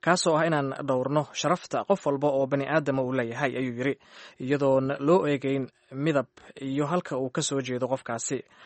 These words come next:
"Dhammaanteen waxaan nahay," buu yiri, "dad siman. Qof walba macno ayuu ku fadhiyaa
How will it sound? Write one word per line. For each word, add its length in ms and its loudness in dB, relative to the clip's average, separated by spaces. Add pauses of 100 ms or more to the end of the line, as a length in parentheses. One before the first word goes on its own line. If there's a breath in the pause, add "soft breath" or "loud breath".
(100)
"Dhammaanteen 420 2
waxaan 240 0
nahay," 200 0
buu 120 -2
yiri, 140 0
"dad 180 -2
siman. 320 -2 (100)
Qof 240 2
walba 340 2
macno 360 0
ayuu 220 0
ku 120 -16
fadhiyaa 500 0